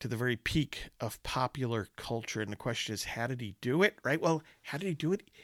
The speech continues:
He understood, first off, he was creative. He was innovative.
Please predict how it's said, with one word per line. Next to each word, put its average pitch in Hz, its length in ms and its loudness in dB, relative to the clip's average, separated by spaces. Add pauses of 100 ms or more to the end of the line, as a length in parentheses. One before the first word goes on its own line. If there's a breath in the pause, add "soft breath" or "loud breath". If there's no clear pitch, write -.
(280 soft breath)
He - 240 -8
understood, 147 960 2 (220 soft breath)
first 233 240 8
off, 160 140 12
he 151 80 8
was 135 160 4
creative. - 760 -6 (480)
He 151 120 2
was 147 220 6 (100)
innovative. 135 680 6